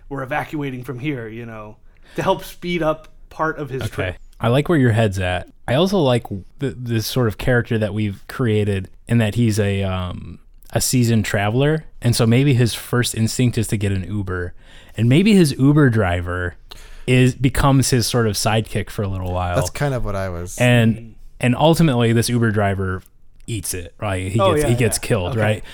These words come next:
Speaker 2: But I, I like the idea that, like, he's doing it not just because, not, obviously not because of the money, 'cause, you know, money doesn't matter anymore, but because he takes such pride in his work that he's, you know, I, like, "I'm gonna, I'm gonna drive you across the country."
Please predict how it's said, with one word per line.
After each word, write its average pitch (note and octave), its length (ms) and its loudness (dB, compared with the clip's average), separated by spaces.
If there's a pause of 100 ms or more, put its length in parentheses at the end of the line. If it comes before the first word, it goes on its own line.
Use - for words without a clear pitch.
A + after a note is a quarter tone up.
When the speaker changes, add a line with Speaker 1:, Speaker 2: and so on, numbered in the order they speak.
(140)
Speaker 2:
But C3+ 100 4
I, C#3+ 60 6
I C3+ 220 4
like E3 260 4
the F3 100 2
idea C3+ 360 4
that, A2+ 240 -2
like, A2+ 160 -4
he's A2+ 220 0
doing D#3+ 340 4
it B2+ 220 0
not C3+ 340 4
just C3+ 180 0
because, A2+ 460 0
not, C3+ 340 -2
obviously C3 300 2
not A#2 180 0
because A#2 140 -2
of - 20 -2
the G2+ 60 -2
money, G2+ 260 -2
'cause, F#2 160 -8 (160)
you G#2+ 100 -6
know, F2+ 140 -4
money G2+ 340 -4
doesn't F#2+ 240 -4
matter G2 300 -2
anymore, F#2 380 -4
but F#2+ 240 -6
because G#2 440 -4 (380)
he A#2+ 120 -2
takes A#2+ 240 2
such B2+ 200 2
pride A#2+ 320 2
in A2 140 2
his G#2 140 0
work G#2+ 260 0
that G2 200 -4
he's, G2+ 640 -4
you A#2 100 -6
know, F#2+ 260 -4
I, A2 100 -4
like, G2 320 -6
"I'm B2 160 2
gonna, A#2 280 4 (220)
I'm A#2+ 160 2
gonna A2 220 2
drive G#2 380 0
you G2+ 120 -4
across F#2+ 300 -4
the G2+ 80 -6
country." F#2+ 480 -4